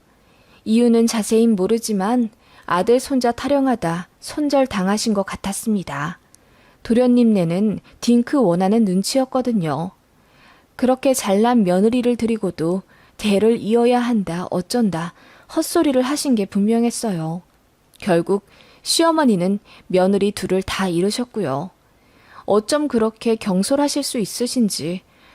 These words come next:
한편으론 감탄입니다. 며느리는 그저 만만한 존재일까요? 어머님, 당신도 누군가의 며느리이자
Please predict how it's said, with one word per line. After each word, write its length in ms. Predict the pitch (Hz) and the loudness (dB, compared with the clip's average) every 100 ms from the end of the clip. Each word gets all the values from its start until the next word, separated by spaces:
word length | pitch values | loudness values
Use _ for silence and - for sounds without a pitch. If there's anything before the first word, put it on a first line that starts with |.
| _ | _
한편으론 600 | - 339 - 339 240 208 | -6 -4 -2 0 0 0
감탄입니다. 920 | - 170 - 233 247 220 156 147 165 _ _ _ _ _ _ _ | -2 -6 -4 0 0 0 -4 -10 -14 _ _ _ _ _ _ _
며느리는 720 | - 175 196 247 247 180 185 - _ | -2 0 2 2 2 0 -2 -6 _
그저 300 | - 185 202 | -6 -2 0
만만한 520 | 196 165 170 190 226 | 0 -2 -2 0 0
존재일까요? 960 | 220 185 175 233 247 247 240 196 160 220 - _ _ _ _ _ _ _ - | 0 -2 -2 0 0 -2 -4 -4 -4 -8 -12 _ _ _ _ _ _ _ -2
어머님, 420 | 202 226 247 254 | 2 4 4 2
당신도 880 | 196 170 185 240 220 175 185 196 156 - _ _ - | 0 -2 0 0 0 0 -2 -2 -6 -14 _ _ -4
누군가의 640 | 185 208 269 269 247 240 | -2 2 2 4 4 4
며느리이자 960 | 220 175 208 240 262 226 - 165 175 | 4 4 4 2 0 -2 -4 -6 -6